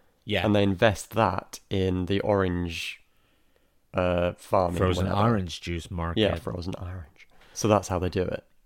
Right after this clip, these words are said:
Speaker 2: But I still don't. And also, I'm just like, that looks like such a stressful place to work. And how does anyone actually get any trading done when everyone's screaming and shouting and throwing
Speaker 1: How do
Speaker 2: bits
Speaker 1: you
Speaker 2: of
Speaker 1: keep
Speaker 2: paper
Speaker 1: track
Speaker 2: around?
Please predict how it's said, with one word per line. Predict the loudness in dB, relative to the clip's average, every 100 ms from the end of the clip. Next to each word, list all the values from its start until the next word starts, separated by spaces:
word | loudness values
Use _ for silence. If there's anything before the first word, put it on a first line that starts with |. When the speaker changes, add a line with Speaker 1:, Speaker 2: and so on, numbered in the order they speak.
| _
Speaker 2:
But | 2 2
I | 0
still | 0 -2
don't. | 0 -2
And | 0 4
also, | 4 2 0
I'm | 0
just | -2 -4
like, | -6 -4
that | -6 -4
looks | -8 -8
like | -8
such | -8 -6 -6 -6 -6
a | -6
stressful | -4 -6 -6
place | -4 -4 -2
to |
work. | -2 0 -2 -2
And | -2
how | -2 -2 -2
does | -2
anyone | -2 0 2 2 2
actually | -2 -2 -4
get | -2 -2
any | -2 -2
trading | 0 0 0
done | -2
when | -2 -2
everyone's | -2 0 0 -2
screaming | -2 0 2 0
and | 0
shouting | 0 0 -4 -8 -10 -16 -14 -4
and | -2
throwing | 4 4
Speaker 1:
How | 4
do |
Speaker 2:
bits | 0
Speaker 1:
you |
Speaker 2:
of | -2
Speaker 1:
keep | -2
Speaker 2:
paper | 0
Speaker 1:
track | 0
Speaker 2:
around? | 0